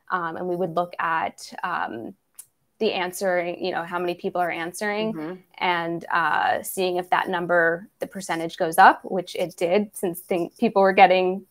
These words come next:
Speaker 1: we were getting back to people quicker. So, um, that's why we ended up hiring another one. But, uh, Tammy was our sales rep who would help me out on the weekends.
Speaker 2: Okay.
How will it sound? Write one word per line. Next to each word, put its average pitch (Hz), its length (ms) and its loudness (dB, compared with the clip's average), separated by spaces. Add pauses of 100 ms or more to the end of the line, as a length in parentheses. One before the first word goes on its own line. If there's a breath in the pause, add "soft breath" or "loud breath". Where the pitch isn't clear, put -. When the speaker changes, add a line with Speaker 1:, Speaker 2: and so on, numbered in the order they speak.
Speaker 1:
we 214 140 4
were 208 100 8
getting 196 240 4
back 175 240 4
to - 80 -20
people 214 280 -2
quicker. 240 460 -2 (480 soft breath)
So, 185 680 6 (280 soft breath)
um, 175 320 0
that's 170 260 -2
why 175 140 4
we 175 140 -2
ended 170 180 -4
up 170 140 0
hiring 170 380 -8
another 175 340 -2
one. 165 200 -6
But, 170 380 2 (420 soft breath)
uh, 175 320 0
Tammy 196 560 0
was 175 280 0
our 170 680 -2
sales 185 440 0
rep 170 300 0 (180)
who 190 120 -4
would 170 120 -2
help 175 280 -4
me 185 100 -4
out 160 180 -2
on 165 120 -4
the 170 80 -6
weekends. 165 680 -8
Speaker 2:
Okay. 202 320 -2